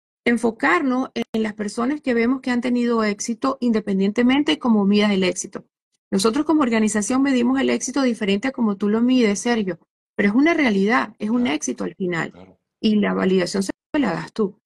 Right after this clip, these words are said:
Speaker 1: Entonces, integrarnos, buscar estabilidad, pensar en qué vamos a hacer. Y te hago otra pregunta, Sergio. ¿Y qué pasa si al final te quieres devolver a tu país de origen? ¿Te devuelves con dinero o sin dinero?
Speaker 2: Sí. No,
Speaker 1: Gran
Speaker 2: no, claro.
Speaker 1: pregunta.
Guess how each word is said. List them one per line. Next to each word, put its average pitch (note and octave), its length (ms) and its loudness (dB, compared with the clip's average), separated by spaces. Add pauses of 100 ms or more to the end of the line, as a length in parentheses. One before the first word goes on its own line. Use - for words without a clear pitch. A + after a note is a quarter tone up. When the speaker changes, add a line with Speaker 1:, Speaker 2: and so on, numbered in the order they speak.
(140)
Speaker 1:
Entonces, A#3 400 0
integrarnos, G3+ 720 -2 (260)
buscar A3+ 360 -2
estabilidad, F#3+ 720 -2 (260)
pensar A3 400 0
en C#4+ 100 -4
qué C#4 100 -4
vamos A#3+ 320 -2
a A3 40 -4
hacer. - 360 -6 (440)
Y A#3+ 100 -2
te G#3 140 -4
hago G#3 240 0
otra C#4 220 -2
pregunta, G3+ 460 0
Sergio. G3 320 -2
¿Y A#3+ 120 -2
qué C4 120 0
pasa E4 320 -4
si F#4 120 -4
al C#4 60 -2
final G#3+ 280 -2
te B3+ 120 -4
quieres C#4 240 -2
devolver G3+ 360 -2
a A3+ 80 -4
tu A#3 120 -4
país F3+ 280 -4
de G#3+ 80 2
origen? E3 340 0 (420)
¿Te A#3 120 2
devuelves B3+ 640 2 (340)
con A#3 380 2
dinero C4+ 460 2
o E4+ 60 2
sin B3 300 -2
dinero? G3+ 460 -2 (1300)
Speaker 2:
Sí. E2 160 -20 (580)
No, F#3+ 100 0
Speaker 1:
Gran G3+ 180 2
Speaker 2:
no, G#3+ 60 -4
claro. A#3+ 140 -4
Speaker 1:
pregunta. C#4 380 -2